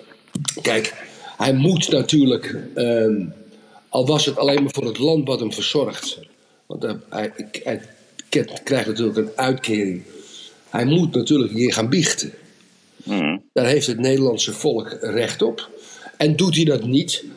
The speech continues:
Speaker 1: hoop ik dat hij heel snel vermoord wordt. Ik hoop, ik hoop dat Volkert vermoord wordt. Ik hoop dat.
Speaker 2: Oeh, ik heb nu, eh, slechte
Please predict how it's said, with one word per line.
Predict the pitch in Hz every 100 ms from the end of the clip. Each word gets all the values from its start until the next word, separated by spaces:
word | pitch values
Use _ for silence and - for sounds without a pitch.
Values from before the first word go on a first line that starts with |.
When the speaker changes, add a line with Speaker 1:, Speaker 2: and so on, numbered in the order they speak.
| -
Speaker 1:
hoop | - 123 185 220 135
ik | 143 - - - - - -
dat | 147
hij | 151
heel | 135 202 160
snel | - 175 160
vermoord | - 131 151 190 165
wordt. | 160 131 - - - _ _ _ _ _ _ _ _ _ _ _ _ - - - - -
Ik | 190
hoop, | 165 220 220 - - - - -
ik | 165
hoop | 165 202 156
dat |
Volkert | 131 185 202 - -
vermoord | - 123 117 156 165
wordt. | 180 143 - - - -
Ik | -
hoop | - 117 139
dat. | 170 - - - - - - - -
Speaker 2:
Oeh, | 127 110
ik |
heb | 131
nu, | 139 156 175
eh, | 170 165 165 - - _ _ _ _ _ _
slechte | - 127 147 -